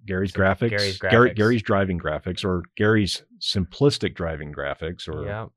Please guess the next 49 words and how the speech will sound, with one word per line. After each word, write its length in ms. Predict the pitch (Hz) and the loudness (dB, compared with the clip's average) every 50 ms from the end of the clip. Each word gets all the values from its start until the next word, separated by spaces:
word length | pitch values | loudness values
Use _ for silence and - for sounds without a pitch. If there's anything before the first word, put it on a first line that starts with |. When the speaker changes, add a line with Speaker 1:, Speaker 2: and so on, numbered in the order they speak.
| _ - | _ -14
Speaker 1:
you 60 | 87 | -10
know. 80 | 82 - | -8 -8
Speaker 2:
I, 320 | - 104 107 107 110 101 - _ _ | -6 -6 -8 -8 -10 -14 -18 _ _
I 220 | - 98 104 113 117 | -8 -4 -4 -2 -4
will 200 | 117 120 120 117 | -4 -4 -6 -6
give 240 | 113 107 110 107 110 | -6 -8 -8 -8 -8
you 160 | 113 113 110 | -8 -10 -8
the 140 | 107 104 101 | -8 -6 -6
opportunity 800 | 101 95 92 101 95 - 98 92 92 90 87 87 85 85 - _ _ _ _ _ _ - | -6 -6 -8 -10 -12 -12 -12 -12 -12 -12 -12 -14 -16 -16 -20 _ _ _ _ _ _ -14
to, 100 | - 98 | -8 -6
Speaker 1:
Yeah. 200 | 95 95 92 85 87 87 85 - _ | -4 -4 -4 -6 -8 -10 -14 -16 _
Speaker 2:
to 120 | - 101 95 | -14 -12 -12
showcase 600 | - - - 104 101 101 92 - 101 98 92 - | -10 -8 -6 -4 -4 -6 -6 -8 -8 -10 -10 -10
your 80 | 95 92 | -12 -12
graphics, 580 | - 90 85 87 - - - - - - - _ _ _ _ _ _ _ _ _ - | -12 -10 -10 -10 -10 -12 -14 -16 -16 -20 -20 _ _ _ _ _ _ _ _ _ -14
but 200 | 110 101 92 92 | -10 -6 -6 -6
I'm 80 | 95 | -6
gonna 160 | 98 101 101 98 | -6 -8 -10 -10
tell 200 | - 120 113 110 | -8 -6 -6 -6
you, 140 | 98 110 - - - - - - - - - - - 151 | -4 -6 -8 -8 -10 -14 -16 -16 -16 -14 -14 -6 -2 -2
<laughs> 160 | 123 - - - - - - - | -2 2 4 4 4 4 4 4
Speaker 1:
<laughs> 580 | 156 - - - - 123 - _ - - - | 2 2 2 0 -4 -4 -2 _ -8 -6 -4
Speaker 2:
I 180 | - 113 113 110 | -2 -2 -2 0
may 280 | 110 110 110 110 110 110 | 0 0 0 0 0 0
be 140 | 107 110 107 | -2 -4 -6
critical 460 | - - 110 101 101 - 104 95 92 | -6 -4 -4 -4 -4 -4 -4 -4 -4
of 80 | 87 | -6
these 180 | 87 90 85 85 | -6 -8 -10 -10
graphics. 520 | - 80 - - - - - - - - _ _ _ _ _ _ - - | -10 -12 -14 -14 -18 -20 -20 -20 -20 -20 _ _ _ _ _ _ -16 -10
Speaker 1:
Oh, 540 | 87 87 85 82 80 78 80 78 76 76 73 | -6 -4 -4 -2 -2 -2 -2 -2 -4 -4 -6
I, 340 | - - 73 76 76 78 - | -8 -10 -8 -8 -8 -8 -6
I 100 | - 85 | -6 -6
think 180 | - - 80 73 | -6 -6 -8 -8
they're 140 | 76 76 71 | -8 -8 -8
gonna 220 | 76 71 71 71 71 | -8 -10 -10 -10 -10
have 180 | 69 65 _ - | -10 -12 _ -14
to 120 | 71 69 71 82 | -14 -14 -12 -10
Speaker 2:
Uh, 40 | 85 | -8
yeah. 160 | 80 80 80 | -8 -8 -8
Speaker 1:
determine 320 | 78 80 73 71 73 73 | -8 -8 -8 -10 -10 -10
what 120 | 73 71 71 | -10 -10 -10
it 120 | 71 71 | -10 -10
is. 160 | 76 73 73 | -10 -10 -8
They, 300 | - 87 87 - - 98 | -6 -6 -6 -6 -4 -2
I'm 140 | 95 98 117 | 0 2 2
gonna 160 | 117 101 85 | 2 2 2
have 140 | 87 90 82 | 0 -2 -4
so 120 | - - 95 | -6 -6 -6
much 260 | 95 90 - - - | -6 -6 -6 -10 -12